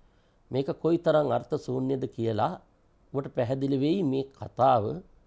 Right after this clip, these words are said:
අවසන් වෙනකොට. කොහොම හරි දැන් මේ මුන්ද රජ්ජුරුව කරන ක්‍රියාව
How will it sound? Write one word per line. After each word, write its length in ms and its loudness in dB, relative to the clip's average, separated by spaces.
අවසන් 420 0
වෙනකොට. 440 -6
කොහොම 200 4
හරි 340 4
දැන් 160 4
මේ 140 6
මුන්ද 280 4
රජ්ජුරුව 600 2
කරන 340 2
ක්‍රියාව 480 2